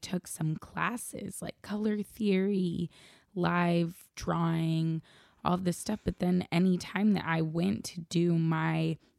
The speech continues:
personal creative expression, I would overthink it. Like, I would be like, "Okay, this needs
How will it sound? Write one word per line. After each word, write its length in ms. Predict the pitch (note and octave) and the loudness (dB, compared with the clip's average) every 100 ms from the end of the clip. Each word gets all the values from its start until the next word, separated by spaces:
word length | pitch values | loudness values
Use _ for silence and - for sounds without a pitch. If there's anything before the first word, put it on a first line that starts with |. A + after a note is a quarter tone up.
| - | -8
personal 640 | - F#3 F#3+ - F3 E3 | -2 0 0 2 4 4
creative 460 | E3 - E3+ E3+ F3 | 0 -4 -2 -2 -4
expression, 680 | E3 - - E3+ E3+ - | -8 -10 -8 -6 -4 -2
I 80 | E3 | -2
would 120 | E3 - - | -2 -6 -4
overthink 640 | D#3+ D#3 D#3 - D#3+ D#3 D#3 | -4 -4 -8 -8 -8 -8 -8
it. 140 | - | -12
Like, 180 | - - | -12 -6
I 60 | |
would 140 | E3 E3+ | -6 -4
be 100 | E3+ | -6
like, 220 | F3+ - _ - - - | -6 -12 _ -20 -20 -10
"Okay, 220 | - E3 D#3+ | -6 -4 0
this 280 | F3+ - | -2 0
needs 340 | G3+ G3 F3 | 2 2 0